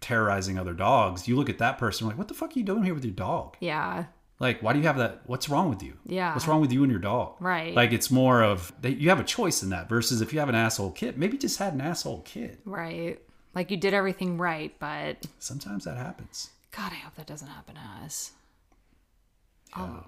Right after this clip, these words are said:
Speaker 2: fuck.
Speaker 1: Just don't take 'em to the playground, I guess.
Speaker 2: I guess not. Okay. So once we did that, we came home <laughs> and I made that really good chicken pesto pasta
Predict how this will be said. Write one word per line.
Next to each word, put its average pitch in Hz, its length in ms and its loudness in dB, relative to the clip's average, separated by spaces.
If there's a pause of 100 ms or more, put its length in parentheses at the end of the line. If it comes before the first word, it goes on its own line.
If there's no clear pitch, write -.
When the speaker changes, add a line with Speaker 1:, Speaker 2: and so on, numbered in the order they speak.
(120)
Speaker 2:
fuck. - 500 -20
Speaker 1:
Just - 140 -14
don't 80 160 -10
take 95 200 -10
'em 90 80 -6
to 82 40 -8
the 78 60 -10
playground, 87 460 -10
I 76 40 -14
guess. 95 440 -12
Speaker 2:
I 160 40 -14
guess - 360 -14
not. - 320 -18
Okay. 147 280 -6 (260)
So 208 580 8 (320)
once 214 240 2
we 247 80 2
did 226 160 4
that, 180 240 8
we 170 80 -2
came 202 240 -2
home 180 440 6 (300)
<laughs> - 300 -8
and 190 120 6
I 185 100 8
made 170 360 2
that 165 240 0
really 208 280 2
good 175 260 2
chicken 170 280 -4
pesto 165 300 -6
pasta 151 680 -2